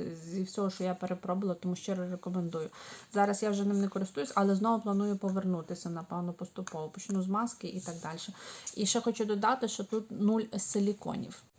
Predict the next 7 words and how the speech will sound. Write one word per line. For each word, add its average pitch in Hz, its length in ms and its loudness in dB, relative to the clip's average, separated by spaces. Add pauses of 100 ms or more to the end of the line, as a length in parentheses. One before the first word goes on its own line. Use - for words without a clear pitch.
(480)
Отже, 208 300 2
нуль 233 160 8
силіконів. 269 800 2
І 226 100 0
також 262 360 2
я 247 80 6
мала 233 300 8